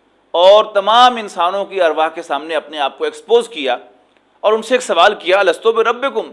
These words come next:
کیا میں تمہارا رب نہیں ہوں؟" قالوا بلا شہدنا، ان سب ارواح نے بیک زبان کہا کہ "یس انڈیڈ، واقعی آپ ہمارے رب ہیں، رب العالمین، ہم گواہی دیتے ہیں۔"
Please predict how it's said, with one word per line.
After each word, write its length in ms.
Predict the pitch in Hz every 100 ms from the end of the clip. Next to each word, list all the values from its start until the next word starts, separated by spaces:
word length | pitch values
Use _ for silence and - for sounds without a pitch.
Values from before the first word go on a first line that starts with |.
| -
کیا 120 | 151
میں 120 | 160
تمہارا 360 | 170 160 147 165
رب 200 | 147 160
نہیں 240 | 147 185
ہوں؟" 160 | 202 123 - _ _ _ _
قالوا 340 | 139 156 196 170
بلا 360 | 135 151 156 123 -
شہدنا، 420 | 135 139 131 101 - _ _ _ _
ان 120 | 214 214
سب 260 | 254 240
ارواح 300 | 214 196 208
نے 160 | 185 165
بیک 280 | 160 214 185
زبان 340 | 165 160 202 190
کہا 200 | 160 151
کہ 120 | - 165
"یس 240 | 285 190
انڈیڈ، 440 | 214 214 359 339 - _ _ _ _ 139
واقعی 420 | 170 233 277 202
آپ 400 | 170 185 190 156
ہمارے 300 | 143 143 151
رب 180 | 139 139
ہیں، 100 | 127
رب 180 | 127 123
العالمین، 500 | 123 117 147 196 202 _ _ _ _ _ _ -
ہم 180 | 170 156
گواہی 280 | 143 131 165
دیتے 340 | 131 - 117
ہیں۔" 100 | 80